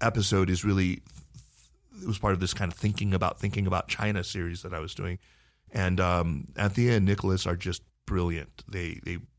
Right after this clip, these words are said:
are people who, who think a lot about how to think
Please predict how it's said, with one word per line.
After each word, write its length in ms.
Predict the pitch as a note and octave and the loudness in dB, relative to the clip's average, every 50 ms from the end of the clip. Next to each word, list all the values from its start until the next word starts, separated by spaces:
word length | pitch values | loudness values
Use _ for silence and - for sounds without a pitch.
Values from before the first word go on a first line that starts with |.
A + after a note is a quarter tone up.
| _ _ _ _ - - | _ _ _ _ -12 -8
are 300 | D#2+ F2 E2+ E2 D#2+ - _ _ _ _ _ _ - - - | -4 -2 -2 -2 -4 -6 _ _ _ _ _ _ -20 -6 -2
people 260 | - A#2+ - - A2+ | 0 0 2 2 4
who, 280 | G#2+ G#2+ G2 F#2+ F#2+ - - - | 4 4 4 4 2 0 0 0
who 440 | A2+ G2+ F#2+ F#2 F#2 F2+ F#2+ F#2+ - _ _ _ _ _ - | 0 2 2 0 0 -2 -4 -6 -8 _ _ _ _ _ -12
think 240 | - F#2+ F2+ E2+ - | -8 -6 -4 -4 -2
a 40 | |
lot 220 | F2+ F2+ E2+ F2 F#2 | -2 -2 -2 -2 -2
about 260 | F2+ G2 G2+ G2 - | 0 0 -2 -2 -2
how 200 | - E2+ F2 G2 | -2 -4 -4 -4
to 120 | - - | -4 -6
think 360 | - - - C#3+ - - - | -6 -4 -4 -4 -4 -6 -10